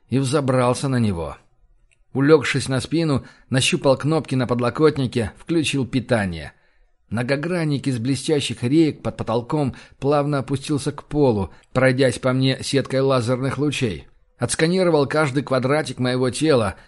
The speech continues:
вывел объёмную модель на монитор в дверце шкафа напротив. Используя кнопки на подлокотнике,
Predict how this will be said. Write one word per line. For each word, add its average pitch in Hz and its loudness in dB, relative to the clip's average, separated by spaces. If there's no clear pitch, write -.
вывел 151 2
объёмную 127 0
модель 123 2
на 123 0
монитор 120 0
в 87 -10
дверце 113 0
шкафа 117 -2
напротив. 117 -4
Используя 135 2
кнопки 139 -2
на 127 0
подлокотнике, 117 0